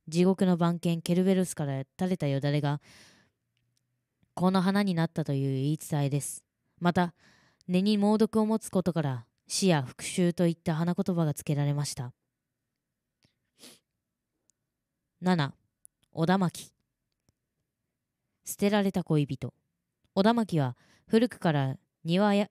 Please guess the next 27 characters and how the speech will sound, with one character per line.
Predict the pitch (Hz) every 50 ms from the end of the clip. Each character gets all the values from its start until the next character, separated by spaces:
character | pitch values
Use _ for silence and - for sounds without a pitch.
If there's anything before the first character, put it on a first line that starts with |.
| _ _ -
庭 | 170 180 190 214 233
な | 233 226
ど | 214 208 175
で | 156 151 151 - _ _ _ _ _ _ _ _ _ _ _
栽 | - - 190 202 196
培 | 190 196 202
さ | 180 - 196 185
れ | 190
て | - 190
き | -
た | - 156 143
多 | - 151 156
年 | 175 180 180
草 | 170 - 180 170 160
で | 160 151
す。 | - - - - - _ _ _ _ _ - _ _ _ _ _ _ _ _ _ _ _ _ 165
日 | 175 165
本 | 175 214 226 220 208
や | 185 156 143 131 - _ _ _ _ _ _ _ _ _ _ _ _ _ _ _ _ _ _ _ _ _ _ _ _ _ _ _ _ _ _ _ _ _ _ _ -
中-、 | - 208 226 247 247 247 247 240 240 226 - - _ _ -
ん？ | 180 190 240 262 _ _ _ -
朝 | - 196 220 254 254
鮮 | - - 233 233 220
半 | 202 208 226 226 226 214
島 | - 185 165 156 151
な | 160 156
ど | 143 135 131 -